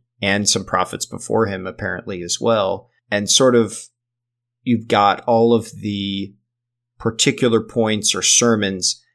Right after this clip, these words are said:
and it's not all the nitty-gritty of what was going on in the time.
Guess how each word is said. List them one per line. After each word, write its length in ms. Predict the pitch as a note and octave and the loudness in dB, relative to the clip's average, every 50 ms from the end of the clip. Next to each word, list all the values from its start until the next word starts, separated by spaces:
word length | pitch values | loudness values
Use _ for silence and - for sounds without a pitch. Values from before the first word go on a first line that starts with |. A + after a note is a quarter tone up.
| _ _ - | _ _ -4
and 100 | G#2+ - | -4 -2
it's 220 | - - - - | 0 0 2 2
not 460 | A#2+ A#2 A#2 A#2+ A#2 G#2 - - _ _ _ _ _ _ _ _ | 4 4 4 4 4 2 0 -2 _ _ _ _ _ _ _ _
all 160 | A#2 A#2+ B2 | 4 4 4
the 120 | A2+ A#2 A2+ | 4 4 2
nitty-gritty 720 | G#2+ A2 G#2+ G#2 G#2 F#2+ G2+ G#2+ G#2+ A2 G#2+ G#2 G2+ F#2+ | 2 2 2 2 0 -2 -2 -2 0 2 2 2 2 2
of 160 | F#2 F2+ - | 0 0 -2
what 220 | - - G#2+ F#2 - | 0 0 0 0 0
was 140 | G#2 F#2+ F#2+ | -2 -4 -4
going 340 | - G#2+ G2+ G2+ G2 G2 | -2 -4 -4 -4 -4 -4
on 460 | F#2+ F2+ F#2 F2+ F2+ F2+ F2 F2 F2+ - _ _ _ _ _ _ _ _ | -4 -4 -2 -2 -2 -4 -4 -8 -12 -16 _ _ _ _ _ _ _ _
in 360 | G#2 G#2 G2 F#2+ F2+ F2+ A2 - _ _ _ _ | -4 -4 -4 -4 -6 -8 -12 -16 _ _ _ _
the 80 | - A2+ | -10 -8
time. 520 | - - - G2+ G2 - - - F#2 A2+ | -8 -8 -8 -4 -4 -4 -4 -4 -8 -12